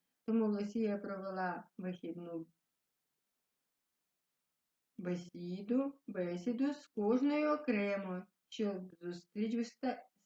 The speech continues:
стала якомога теплішою. А сьогодні прокинулася такою схвильованою, що навіть сніданок їй не ліз.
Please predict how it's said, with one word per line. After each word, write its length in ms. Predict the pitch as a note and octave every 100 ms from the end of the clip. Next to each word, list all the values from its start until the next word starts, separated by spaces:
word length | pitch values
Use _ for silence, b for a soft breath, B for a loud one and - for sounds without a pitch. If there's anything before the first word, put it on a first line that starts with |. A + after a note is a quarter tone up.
| -
стала 300 | A#3+ B3+ A#3+
якомога 600 | G3 F#3 F3+ F3+ G3+ G3
теплішою. 800 | G#3 G#3 G3+ F3+ E3+ E3 D#3 D#3+ _ _ _ _
А 120 | G3+
сьогодні 680 | A3 C#4+ D4 F4+ E4+ E4 E4 - _ _ _ _ _
прокинулася 1200 | - C4 C4 E4 E4 D#4 D4 C4+ C#4 C#4+ C#4 C#4 - _ _ _ _ _
такою 520 | G3+ G3+ A3+ A#3+ A#3
схвильованою, 1000 | G#3+ A3+ G#3+ G#3 B3 C#4+ A3+ F#3+ E3+ E3
що 220 | - G3
навіть 360 | G#3 G#3 G3+ -
сніданок 720 | - F#3+ F3+ F#3+ A#3 A#3+ G#3+
їй 160 | E3+ F#3
не 180 | G3+ G3
ліз. 260 | D#3+ C#3+